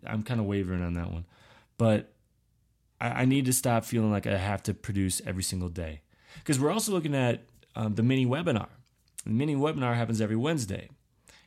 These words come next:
And I think I'm gonna keep that, at least for now, 'cause it's been a really good email list builder. Um, and that kind of replaces another blog post for me, okay? So when you look at it, we're looking at one article,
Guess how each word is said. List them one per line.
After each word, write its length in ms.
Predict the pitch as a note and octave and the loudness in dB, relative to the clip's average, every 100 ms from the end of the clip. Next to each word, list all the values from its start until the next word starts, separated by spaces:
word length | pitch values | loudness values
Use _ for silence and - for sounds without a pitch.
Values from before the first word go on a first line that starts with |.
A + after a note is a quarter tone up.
| - | -12
And 80 | F#2 | -8
I 60 | |
think 320 | - - F#3 F#3+ | -8 -2 0 2
I'm 80 | |
gonna 160 | E3+ E3 | 0 0
keep 240 | - E3 | -2 -4
that, 200 | D#3+ D#3+ | -2 -4
at 80 | - | -2
least 220 | G#2+ G#2+ | -2 -2
for 80 | - | -2
now, 340 | G#2 G#2+ C3+ F3+ _ - | -2 -2 -4 -8 _ -10
'cause 140 | F#2 | -6
it's 100 | F2 | -6
been 180 | - F2+ | -6 -6
a 60 | E2 | -6
really 340 | E2+ G#2+ G#2+ | -2 0 2
good 180 | G2 G2+ | 0 0
email 300 | G2+ G#2 G#2 | 0 0 0
list 220 | A2 - | -2 -2
builder. 340 | A2+ A2+ C3 - _ _ - - _ _ _ | -4 -2 -4 -10 _ _ -20 -20 _ _ _
Um, 400 | A2 G#2+ G2+ G2+ - | -2 0 0 -2 -6
and 300 | - A2 F#2 | -4 -2 -2
that 380 | A2+ G2+ - - _ _ - | 0 0 -2 -10 _ _ -8
kind 180 | G#2 | -2
of 240 | G#2 G2+ - - _ _ _ - | -2 -2 -8 -16 _ _ _ -4
replaces 680 | A2+ A2+ - A#2+ A#2+ A#2 A2 | -2 -2 0 0 2 0 -2
another 600 | - G#2+ G#2 A#2+ B2+ G2+ | 0 0 2 2 2 0
blog 340 | E2 G2 F2 | 0 -2 -2
post 240 | - G2 - | -4 -8 -8
for 200 | - A2 | -10 -14
me, 140 | - A2+ _ _ _ - | -14 -20 _ _ _ -16
okay? 360 | - G2+ G#2 - - - - - | -8 -4 -4 -6 -12 -20 -20 -6
So 180 | - | -2
when 100 | F#3+ | 0
you 80 | G3+ | 2
look 280 | D3 B3 C4 | 2 2 0
at 180 | A#2 G#2 | 0 0
it, 80 | A#2 | 0
we're 80 | |
looking 240 | F#3 C#3 G#2 | 0 2 2
at 280 | F#2+ F2+ - _ _ _ _ _ | 0 -2 -6 _ _ _ _ _
one 260 | - G2 D#3 | -4 0 2
article, 720 | E3 D3+ D3+ D#3 D3 D#3+ E3+ | 4 2 2 0 -2 -4 -10